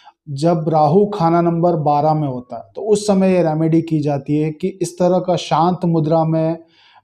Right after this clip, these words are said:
बैठ, आ, खड़ा हुआ राहु, जो बिल्कुल शांत मुद्रा में है, उसकी सूंड नीची है और राइट जो इसका पैर है, ये आप देख रहे हैं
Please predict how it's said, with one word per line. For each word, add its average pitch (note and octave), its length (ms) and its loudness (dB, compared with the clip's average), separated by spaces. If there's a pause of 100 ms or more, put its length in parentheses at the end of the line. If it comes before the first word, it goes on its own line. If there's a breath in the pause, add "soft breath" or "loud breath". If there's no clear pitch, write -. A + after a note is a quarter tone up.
(120)
बैठ, D#3 280 -2 (120)
आ, C#3 200 -2
खड़ा D#3+ 280 2
हुआ E3 280 4
राहु, D3 340 0 (680 soft breath)
जो E3 80 -4
बिल्कुल E3 320 0
शांत E3+ 420 0
मुद्रा E3 380 2
में D#3+ 140 2
है, D3+ 200 -2
उसकी D3+ 200 -4
सूंड F3 460 0
नीची D#3+ 280 0
है D3 160 -2
और D3 220 -4
राइट D#3+ 260 4
जो E3+ 260 0
इसका E3+ 240 -4
पैर D3 420 -2
है, C#3 240 -4
ये D3 60 -2
आप C#3 220 -4
देख C#3+ 300 -4
रहे D#3+ 140 -2
हैं D3 180 -10